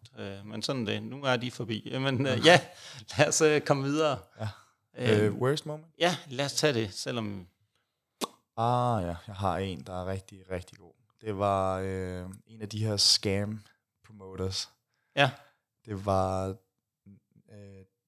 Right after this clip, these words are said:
Speaker 2: aftenen før, jeg havde mødt Doug Williams.
Speaker 1: Ja.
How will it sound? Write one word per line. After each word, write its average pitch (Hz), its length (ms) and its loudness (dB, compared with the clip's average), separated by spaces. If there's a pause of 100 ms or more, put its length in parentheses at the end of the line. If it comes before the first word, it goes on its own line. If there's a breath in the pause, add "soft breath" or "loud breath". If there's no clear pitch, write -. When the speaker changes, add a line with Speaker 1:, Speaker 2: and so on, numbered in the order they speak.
(480)
Speaker 2:
aftenen 113 400 2
før, 110 460 4
jeg 104 100 2
havde 107 140 0
mødt 101 260 -6
Doug 95 180 -2
Williams. 95 640 -14 (160)
Speaker 1:
Ja. 156 120 4